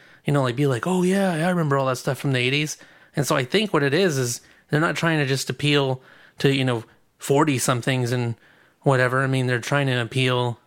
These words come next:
to, you know, other people that also grew up with stuff that they hold dear to them. And so, it, I mean, on, on, on top of, like, you know,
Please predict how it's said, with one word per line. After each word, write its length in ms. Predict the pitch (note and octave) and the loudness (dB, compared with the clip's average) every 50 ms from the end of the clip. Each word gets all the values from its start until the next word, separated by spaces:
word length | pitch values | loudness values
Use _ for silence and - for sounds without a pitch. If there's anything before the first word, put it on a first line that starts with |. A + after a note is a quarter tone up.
| _ _ _ _ _ - - | _ _ _ _ _ -12 -6
to, 460 | - C#3+ C3 B2+ B2 A#2+ A#2+ A2+ - _ _ _ _ _ _ _ _ _ _ - | -2 0 2 2 2 2 0 -2 -4 _ _ _ _ _ _ _ _ _ _ 0
you 120 | D3 C#3 | 2 2
know, 120 | C3 B2+ | 2 2
other 240 | - - - E3 - | 2 2 2 2 2
people 340 | C#3 - C#3+ B2+ - C#3+ C3+ | 0 0 -2 0 0 0 0
that 120 | B2 B2+ B2 | 2 2 2
also 320 | C3+ C#3 C3 - - C3+ | 2 0 0 0 -2 -2
grew 220 | B2 B2+ B2+ B2 B2 | 0 0 0 2 2
up 180 | B2 A#2+ - | 0 0 -2
with 100 | C3 B2 | -4 -4
stuff 280 | - - C3 B2 A#2 - | -4 -2 -2 -2 -2 -4
that 100 | B2 G#2+ | -4 -4
they 120 | B2+ A#2 | -2 -2
hold 180 | A2+ A#2+ A#2 A2+ | -2 -2 -2 -2
dear 160 | B2 A#2+ A#2 | -2 -2 -2
to 60 | A#2 | -2
them. 280 | A2 A2+ A2+ A2+ A2 A2 _ _ _ _ _ _ _ - | -2 -4 -4 -4 -4 -8 _ _ _ _ _ _ _ -2
And 160 | - C3+ A#2 | 0 0 2
so, 200 | - D3+ C#3+ C3+ | 2 2 2 2
it, 120 | C3+ - - | 0 -2 -4
I 60 | - | -2
mean, 200 | C#3 C#3+ C3+ C3+ | 0 0 0 -2
on, 160 | B2+ - C3 C3+ - C3 B2+ B2+ B2 | -2 -2 -4 -2 -2 -2 -2 -2 -4
on, 80 | A#2 - - - - | -6 -8 -12 -6 -2
on 120 | - B2+ A2+ | -2 -2 0
top 220 | - C#3 C#3+ - | 0 0 0 0
of, 180 | C#3 B2 A2+ A#2+ | 0 -2 -2 -2
like, 220 | A#2+ A#2 G#2+ - _ _ _ _ _ _ _ _ _ _ _ _ _ - | -4 -4 -6 -8 _ _ _ _ _ _ _ _ _ _ _ _ _ 0
you 80 | D3+ C#3+ | 2 2
know, 240 | C#3 C3 B2+ C3 | 2 2 0 -4